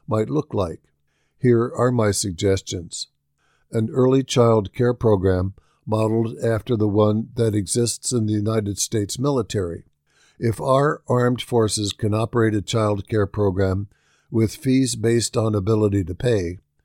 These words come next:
then the rest of the country can as well. A government-supported early childhood program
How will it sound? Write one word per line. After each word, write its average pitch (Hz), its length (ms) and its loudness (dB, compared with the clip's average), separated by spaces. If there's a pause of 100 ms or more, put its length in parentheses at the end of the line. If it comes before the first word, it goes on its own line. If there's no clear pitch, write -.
(340)
then 127 160 0
the 131 80 4
rest 143 260 2
of 117 120 -4
the 113 60 -2
country 104 420 -4
can 113 300 -2
as 123 180 -2
well. 135 380 -2 (540)
A 107 100 -4
government-supported 113 1120 0 (100)
early 123 240 2
childhood 120 600 2
program 92 560 0